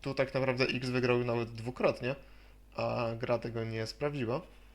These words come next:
bo jeszcze cały czas nie mamy funkcji z def sprawdź wygraną. I tą funkcją właśnie się teraz zajmiemy, bo już teraz mamy, gra już wie, które pole jest zajęte przez którego gracza, gra już to nawet nam narysowała, więc my o tym wiemy i teraz jeszcze musimy,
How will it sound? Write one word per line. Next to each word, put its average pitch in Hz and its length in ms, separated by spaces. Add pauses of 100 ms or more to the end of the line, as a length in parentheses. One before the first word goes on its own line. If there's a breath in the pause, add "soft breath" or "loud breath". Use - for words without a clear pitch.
(760 loud breath)
bo 175 140
jeszcze 139 200
cały 120 160
czas 117 140
nie 120 80
mamy 127 180
funkcji 131 360
z - 140
def 131 220
sprawdź - 360
wygraną. 107 380 (520 loud breath)
I 131 60
tą 175 200
funkcją 147 520
właśnie 123 280
się - 100
teraz 120 240
zajmiemy, 110 380
bo 101 280
już 143 220
teraz 143 300
mamy, 120 300 (560 loud breath)
gra 139 180
już 117 200
wie, 127 380
które 139 260
pole 131 240
jest 120 120
zajęte 120 260
przez - 180
którego 110 300
gracza, 107 420 (280 loud breath)
gra 123 180
już 175 180
to - 140
nawet 156 300
nam 143 140
narysowała, 139 480
więc 110 260
my 180 160
o 180 80
tym 113 220
wiemy 113 320 (360 loud breath)
i - 60
teraz 165 280
jeszcze 160 220
musimy, 135 460